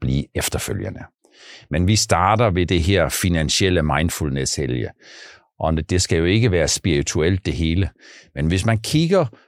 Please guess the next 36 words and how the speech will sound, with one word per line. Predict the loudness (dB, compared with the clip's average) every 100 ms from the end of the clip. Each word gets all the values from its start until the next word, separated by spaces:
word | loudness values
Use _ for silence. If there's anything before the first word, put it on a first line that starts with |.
| -2
på | 0
den | 2 2
udvikling, | 2 2 2 0 0
som | -2 -2
vi | -2
har |
set | 0 0 0
for | -2 -4 -2 0
udvalgte, | 2 2 2 2 0 -2 -4 -4 _ 0
også | 2 2 0 -2 0
danske | 0 2 -2 -4
aktier, | -4 -4 -6 -8 -12 _ -10
som | 0 2
vi | 2
jo | 0
har | 2 0
været | 2 0 0 0
igennem | -2 2 2 2 0
nogle | 0 -2 0
gange, | 0 -2 -4 -8 -20 -8
jamen, | -4
så | 0
har | 0 2 2 2
de | 0
jo | -2
fået | -2 -2 -2 -2
meget | -4 0 2 4 4 2 0
gedigne | -4 -2 0 0 0
kursklø. | -2 -2 -2 -2 -6 -4 -4 -8 -20 -18 -2
Og | 0 2
jeg | 2
tænker | 2 2 2 0
i | 0
hvert | -2 -4
fald, | -4 -6 -2
at | -2